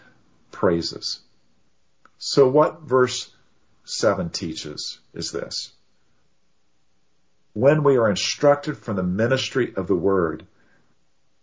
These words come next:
the word of God functions as a means of grace to sanctify us unto our purpose, to engage us, to enable us to be obedient to our purpose,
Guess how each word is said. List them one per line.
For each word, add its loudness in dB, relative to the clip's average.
the 2
word 6
of 2
God 2
functions -6
as 2
a 4
means -2
of -6
grace -8
to -2
sanctify 0
us 0
unto 0
our 4
purpose, -4
to 0
engage 4
us, 0
to -2
enable 6
us 2
to -12
be -2
obedient 2
to 0
our 4
purpose, -8